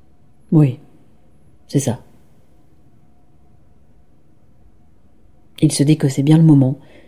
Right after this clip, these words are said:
de se remettre à écrire des lettres d'amour. Alors il prend un stylo et il commence. Cher ami.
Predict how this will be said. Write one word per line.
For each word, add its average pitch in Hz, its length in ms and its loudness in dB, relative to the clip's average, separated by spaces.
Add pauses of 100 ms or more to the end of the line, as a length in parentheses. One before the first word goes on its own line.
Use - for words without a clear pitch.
(180)
de 143 80 -2
se 143 140 -2
remettre 135 460 -2
à 147 100 -4
écrire 147 260 -4
des 143 80 0
lettres 143 260 -2
d'amour. 135 420 -4 (2250)
Alors 147 240 2
il 143 40 0
prend 143 180 0
un 139 60 0
stylo 135 440 -6 (840)
et 143 80 2
il 139 60 2
commence. 131 640 -2 (2250)
Cher 165 380 2
ami. 123 240 0